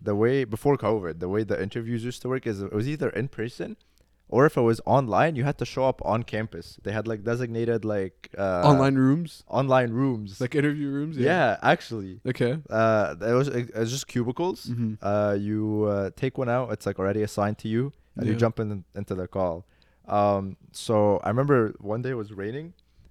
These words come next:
Speaker 1: so I was like, "Bro, I'm not gonna wear, like, my, my clothes through the rain."
Speaker 2: Mm-hmm.
Speaker 1: So I just packed it with me. I get to the, to the school.
Speaker 2: Yeah.
Speaker 1: I change, but I just don't wanna change my pants. It's
Speaker 2: Yeah.
Speaker 1: like, it's an online interview.
Speaker 2: That's fair. Yeah.
Speaker 1: That's
Speaker 2: Yeah.
Speaker 1: whatever.
Speaker 2: Yeah.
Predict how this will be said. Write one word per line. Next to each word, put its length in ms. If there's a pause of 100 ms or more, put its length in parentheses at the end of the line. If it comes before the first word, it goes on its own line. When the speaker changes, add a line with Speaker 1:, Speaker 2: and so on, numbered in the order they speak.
Speaker 1:
so 140
I 60
was 100
like, 120
"Bro, 140
I'm 80
not 140
gonna 140
wear, 200
like, 220
my, 280
my 160
clothes 300
through 160
the 100
rain." 340
Speaker 2:
Mm-hmm. 260 (160)
Speaker 1:
So 220
I 160
just 200 (200)
packed 280
it 100
with 200
me. 300
I 120
get 240
to 80
the, 540
to 80
the 420
school. 540
Speaker 2:
Yeah. 320
Speaker 1:
I 120
change, 380
but 140
I 80
just 140
don't 100
wanna 120
change 220
my 120
pants. 540
It's 140
Speaker 2:
Yeah. 120
Speaker 1:
like, 180
it's 120
an 60
online 320
interview. 180
Speaker 2:
That's 180
fair. 260
Yeah. 240
Speaker 1:
That's 140
Speaker 2:
Yeah. 40
Speaker 1:
whatever. 380
Speaker 2:
Yeah. 180